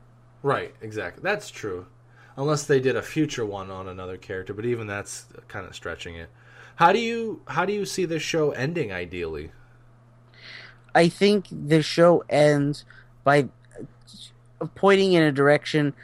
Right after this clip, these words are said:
Speaker 2: that the world has cleaned itself up and a, a government is beginning again.
Speaker 1: So almost like a self-cleansing thing where, <laughs> gross,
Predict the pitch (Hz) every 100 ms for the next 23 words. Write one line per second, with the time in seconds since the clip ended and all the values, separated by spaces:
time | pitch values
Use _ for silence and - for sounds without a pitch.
0 | - _ - 151 135 - _ 113 139 156
1 | 131 143 156 156 135 - - _ - _
2 | 139 139 - 160 147 139 127 135 117 -
3 | 127 120 - _ - _ _ - 143 135
4 | - _ _ - - - _ 131 - _
5 | - 151 135 151 143 127 117 104 117 107
6 | 113 110 104 104 104 98 104 107 - -
7 | - 160 147 147 151 139 139 120 - 156
8 | 139 131 - 113 98 95 - 101 98 98
9 | 98 - - 120 92 95 104 - - 104
10 | 95 107 -